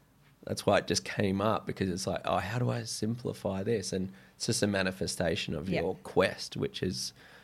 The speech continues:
Speaker 1: just amazing. I love it.
Speaker 2: Yeah.
Speaker 1: Um, where do we go? You mentioned Chris as well.
Speaker 2: Mm.
Speaker 1: Um, he founded,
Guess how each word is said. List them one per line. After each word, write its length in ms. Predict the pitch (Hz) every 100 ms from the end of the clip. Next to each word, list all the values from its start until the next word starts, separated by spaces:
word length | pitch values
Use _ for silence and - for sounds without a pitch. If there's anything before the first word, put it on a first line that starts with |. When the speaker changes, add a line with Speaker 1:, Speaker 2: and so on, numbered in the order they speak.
| -
Speaker 1:
just 180 | 117 -
amazing. 460 | 98 92 107 98 -
I 100 | -
love 220 | 98 101
it. 180 | 92 - - - -
Speaker 2:
Yeah. 480 | 165 156 104 101 101
Speaker 1:
Um, 300 | 104 104 - - _ -
where 380 | 117 120 117 110
do 180 | - 110
we 160 | 98 101
go? 180 | 98 98
You 160 | 101
mentioned 360 | 131 180 170 147
Chris 380 | - 160 - - -
as 120 | 113
well. 380 | 127 110 131 185 - -
Speaker 2:
Mm. 240 | 180 160 220
Speaker 1:
Um, 440 | 113 110 107 104 - - _ _ -
he 100 | 110
founded, 460 | 110 107 104 113